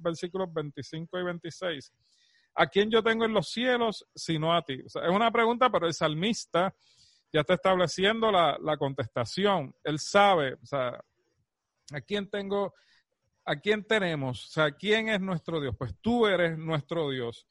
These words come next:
Y fuera de ti, nada, nada deseo". O sea, e-, es,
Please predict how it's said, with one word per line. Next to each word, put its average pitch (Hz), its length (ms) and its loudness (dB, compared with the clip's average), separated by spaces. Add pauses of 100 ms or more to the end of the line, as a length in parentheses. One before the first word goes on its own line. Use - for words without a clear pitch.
(360)
Y 175 100 -2
fuera 220 680 2
de 214 140 -2
ti, 254 380 -10 (500)
nada, 160 540 0
nada 151 500 0
deseo". 240 460 0
O 139 60 -2
sea, 147 360 -2
e-, 175 640 0
es, - 240 -10